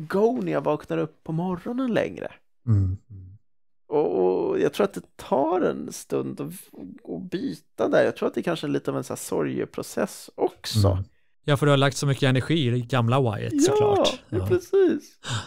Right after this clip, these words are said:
Speaker 1: När man inser
Speaker 2: Ja.
Speaker 1: att den anledningen kanske inte riktigt funkar längre.
Speaker 2: Just det. Mm.
Speaker 1: Och, och sen, som du säger, man är i olika skeden i livet och någon, något skede kanske typ är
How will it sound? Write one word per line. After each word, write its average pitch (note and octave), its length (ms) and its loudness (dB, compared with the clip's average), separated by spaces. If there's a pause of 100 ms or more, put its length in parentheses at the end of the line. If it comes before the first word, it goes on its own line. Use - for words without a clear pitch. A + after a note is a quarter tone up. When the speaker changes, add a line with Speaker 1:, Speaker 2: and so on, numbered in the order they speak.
Speaker 1:
När - 100 -2
man A#2 140 2
inser A2+ 260 2
Speaker 2:
Ja. - 60 6
Speaker 1:
att - 120 -2
den B3 220 4
anledningen G#3+ 500 2
kanske F3+ 240 -6
inte G3 140 -8
riktigt - 240 -10
funkar A3 720 -10
längre. A#3+ 560 -6 (400)
Speaker 2:
Just G#2 280 0
det. G#2+ 120 0 (680)
Mm. G2 360 6 (380)
Speaker 1:
Och, D3 460 0
och F3+ 80 -4
sen, E3+ 240 0
som F#3+ 140 -6
du F3 80 -4
säger, E3 200 0
man E3 140 -2
är D#3 60 -2
i D#3+ 40 -6
olika E3 280 -4
skeden F3+ 360 0
i E3 40 0
livet D#3 560 -2
och E3 60 -2
någon, D3+ 220 -2 (440)
något D#3 160 -4
skede F#3 340 0
kanske D#3+ 320 -4
typ - 200 -8
är D3+ 100 -14